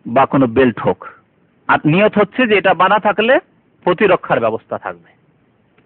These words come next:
কেলাদা হার, হার হিসাবে ব্যবহার করা নিষেধ। ইল্লা কতিয়াত, যদি থাকে তাহলে তা ছিঁড়ে ফেলো, কেটে ফেলো। কারণ উটের গলায় যদি এরকম বাঁধা থাকে বদনজর থেকে বাঁচাবার জন্য বা বিপদ আপদ থেকে বাঁচার জন্য,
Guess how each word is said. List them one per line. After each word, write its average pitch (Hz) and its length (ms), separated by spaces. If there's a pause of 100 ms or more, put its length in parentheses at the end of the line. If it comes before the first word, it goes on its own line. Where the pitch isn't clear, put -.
কেলাদা 113 340
হার, 95 260 (400)
হার 123 280
হিসাবে 120 300
ব্যবহার 110 320
করা 107 340
নিষেধ। - 260 (600)
ইল্লা 190 280
কতিয়াত, 123 400 (160)
যদি 147 260
থাকে 240 720 (280)
তাহলে 151 280
তা 180 300
ছিঁড়ে - 460
ফেলো, 113 200
কেটে 107 220
ফেলো। - 460 (720)
কারণ 139 280
উটের 139 240
গলায় 139 220
যদি 143 180
এরকম 139 260
বাঁধা 135 220
থাকে 151 320
বদনজর 139 420
থেকে 143 160
বাঁচাবার 147 360
জন্য 160 200
বা 147 100
বিপদ 135 260
আপদ 120 180
থেকে 139 160
বাঁচার 123 360
জন্য, 180 320